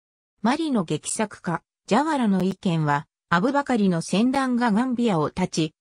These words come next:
大西洋を渡って、ブラジルの沿岸、レシフェに着き、マリ帝国において金を豊富に産出した二カ所の地名、ブーレとバンブクを記念して、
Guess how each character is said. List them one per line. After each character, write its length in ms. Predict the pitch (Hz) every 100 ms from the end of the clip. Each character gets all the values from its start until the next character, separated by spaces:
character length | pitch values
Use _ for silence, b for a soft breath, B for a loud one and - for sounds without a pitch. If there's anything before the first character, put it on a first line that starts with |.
| _
大 200 | - 277
西 280 | 302 302 302
洋 200 | 247 196
を 60 | 160
渡 260 | 147 180
っ 40 | 180
て、 300 | - 170 170 _ _
ブ 120 | 180
ラ 160 | 196 277
ジ 140 | 262
ル 120 | 269 254
の 120 | 240
沿 180 | 208 214
岸、 300 | 202 185 - _ -
レ 140 | 277
シ 140 | - 247
フ 100 | 233
ェ 60 |
に 140 | 196 175
着 340 | - - 165
き、 100 | - _ _
マ 120 | 170
リ 140 | 185 285
帝 220 | 302 285
国 300 | 262 247 220
に 80 | 202
お 100 | 180
い 80 | 180
て 160 | 185
金 300 | - 175 220
を 80 | 214
豊 360 | 208 - 233 247
富 80 | 285
に 120 | 277
産 260 | 254 262 254
出 260 | - 269
し 80 | 254
た 140 | 247
二 140 | 226 214
カ 140 | 262
所 160 | - 196
の 120 | 165
地 160 | - 170
名、 360 | 170 160 - _ _
ブ 220 | 208 294
ー 40 | 277
レ 120 | 226
と 120 | 175
バ 140 | 160 185
ン 140 | 262
ブ 100 | 277
ク 180 | - 226
を 80 | 214
記 160 | 208
念 220 | 190 196
し 160 | 190 -
て、 220 | 175 170